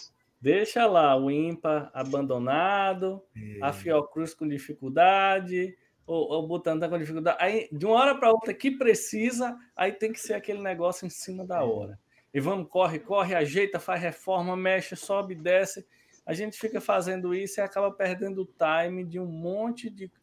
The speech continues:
Speaker 1: de, de oportunidade científica, um monte de, de,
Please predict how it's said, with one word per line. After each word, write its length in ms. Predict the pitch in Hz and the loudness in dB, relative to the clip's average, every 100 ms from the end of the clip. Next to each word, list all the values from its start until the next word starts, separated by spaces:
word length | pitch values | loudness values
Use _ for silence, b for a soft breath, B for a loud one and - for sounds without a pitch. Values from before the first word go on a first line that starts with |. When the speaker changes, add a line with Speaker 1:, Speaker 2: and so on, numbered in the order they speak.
| _ | _
Speaker 1:
de, 180 | 151 147 | -6 -4
de 180 | 139 | 0
oportunidade 960 | 151 151 143 156 147 127 127 139 143 135 | 0 0 -6 -8 -6 0 2 2 0 -4
científica, 920 | 127 143 127 - 120 147 151 139 - | -6 -8 -8 -6 0 2 2 0 -6
um 20 | 131 | -6
monte 300 | 143 170 165 | -4 -6 -4
de, 160 | 156 | -2
de, 300 | 151 151 139 | 2 2 0